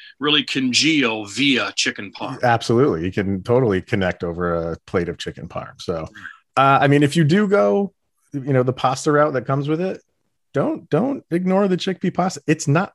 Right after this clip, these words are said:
Speaker 2: that bad.
Speaker 1: Wow.
Speaker 2: Uh,
Speaker 1: If I,
Speaker 2: yeah.
Speaker 1: if that option's ever afforded to me in the future, I will, I will think of you
Speaker 2: It,
Speaker 1: and I will
Speaker 2: it,
Speaker 1: get it.
Speaker 2: it's known as the, uh, the chicken parm McKinnon, as I think, uh,
Speaker 1: All right.
Speaker 2: I, I, I think that's what we call it. I just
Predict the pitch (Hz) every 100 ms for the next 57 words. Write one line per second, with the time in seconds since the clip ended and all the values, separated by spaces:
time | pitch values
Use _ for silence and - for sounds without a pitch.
0 | - 180 247 147 160 - _ - 113 113
1 | 113 113 131 _ - 117 120 147 156 170
2 | - - - 185 165 180 175 160 - -
3 | 185 185 131 123 120 120 117 - - 113
4 | 107 107 101 - 104 98 - 147 156 147
5 | 120 110 135 _ 101 - _ _ 127 120
6 | 131 131 151 151 131 127 123 123 117 113
7 | 113 104 151 143 135 139 131 107 - 107
8 | 82 82 78 82 85 - 87 - 82 80
9 | - 220 277 - - - 220 - 135 -
10 | _ - - 120 113 123 117 156 143 107
11 | - 87 85 85 85 90 90